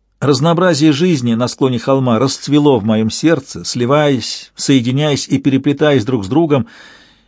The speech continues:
Меня охватил такой восторг, что я не мог удержать волка. Я должен был пойти вместе с ним — понимая, что нельзя терять такое чудесное утро.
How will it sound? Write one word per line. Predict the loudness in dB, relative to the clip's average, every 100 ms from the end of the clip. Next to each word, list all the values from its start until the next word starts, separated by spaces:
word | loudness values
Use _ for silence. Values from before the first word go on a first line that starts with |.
| _ _ -6
Меня | 0 2 2
охватил | 2 2 2
такой | 2 -2 0 2 2
восторг, | 2 -2 -2 -2 0 2 0 -14 -12
что | -4
я | 0 2
не | 2
мог | 2 2
удержать | 2 2 2 -2 -2
волка. | -6 -6 -12 -20 _ _ _ _ _ _ -6
Я | -2 0
должен | 2 2 4 2 4
был | 2
пойти | 4 2 2 0
вместе | 0 0 -2 -4
с | -2
ним — | 0 0 0 -4 _ _ _ _ _ -8
понимая, | -2 0 0 -4
что | -2
нельзя | -2 -2 0 -2
терять | 2 2 2 0 -4
такое | -10 -4 -2
чудесное | -2 0 0 -2 -2
утро. | -4 -4 -8